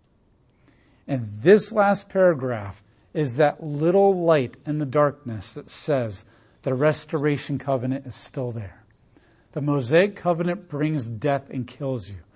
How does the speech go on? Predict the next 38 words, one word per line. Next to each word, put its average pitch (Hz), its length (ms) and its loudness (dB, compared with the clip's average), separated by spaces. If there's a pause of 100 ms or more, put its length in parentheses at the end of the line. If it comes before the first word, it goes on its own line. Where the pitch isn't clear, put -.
(400)
but 156 120 2
the 147 80 2
resur-, 151 760 2
restoration 151 920 0
covenant 120 460 -6
brings 117 320 -6
hope - 420 0 (460)
that 147 140 -2
God 135 220 2
will 120 160 -4
bring 127 420 -2
you 185 120 0
through 151 240 -6
the 151 80 -4
dark 143 400 -2
tunnel 104 460 -8 (640)
and 147 80 -6
he 143 80 -2
will 127 80 -4
bring 127 340 -2
you 160 140 -2
back 143 280 2
in 143 60 -8
the 143 80 -2
light 110 380 -6
through 127 240 -14
resurrection 120 920 -6 (340)
and 110 160 -10
restoration. 98 760 -12 (1400)
The - 80 -20
question 170 560 2
is, 131 340 -8
when 123 320 -2
is 131 140 0
that 127 160 -4
going 113 240 -8
to 104 60 -10
happen 92 440 -18